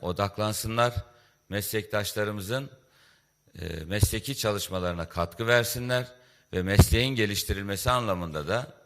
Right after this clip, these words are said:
yürütmeyle, yasamayla iyi ilişki içerisinde olsunlar ki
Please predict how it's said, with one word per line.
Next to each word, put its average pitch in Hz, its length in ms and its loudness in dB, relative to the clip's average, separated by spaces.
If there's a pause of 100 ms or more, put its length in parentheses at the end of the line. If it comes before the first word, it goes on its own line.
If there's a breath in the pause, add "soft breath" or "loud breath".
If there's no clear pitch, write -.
(680 soft breath)
yürütmeyle, 95 840 -2
yasamayla 98 840 0 (560 soft breath)
iyi 117 280 0
ilişki 87 300 -4
içerisinde 80 560 -6
olsunlar 110 760 0
ki 143 280 4